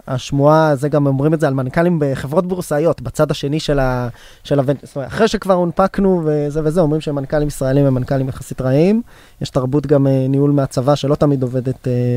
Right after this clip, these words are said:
בעולם העסקי. ועל הח-, ועל זה אתה מוסיף את ההבדל התרבותי, שיש לך פה חבר'ה ישראלים שכשהם פוגשים, אה, C M O או ס-, אה, C R O אמריקאי, הם לא יודעים להעריך בכלל, אה,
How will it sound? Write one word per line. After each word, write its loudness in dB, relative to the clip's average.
בעולם 2
העסקי. 0
ועל 0
הח-, -2
ועל -2
זה 2
אתה 0
מוסיף -6
את -8
ההבדל 0
התרבותי, -2
שיש -2
לך -2
פה -2
חבר'ה 2
ישראלים 2
שכשהם -2
פוגשים, 0
אה, 2
C 0
M 0
O 4
או 4
ס-, -14
אה, 0
C 2
R 0
O 6
אמריקאי, 0
הם -4
לא 4
יודעים 2
להעריך -2
בכלל, -4
אה, -2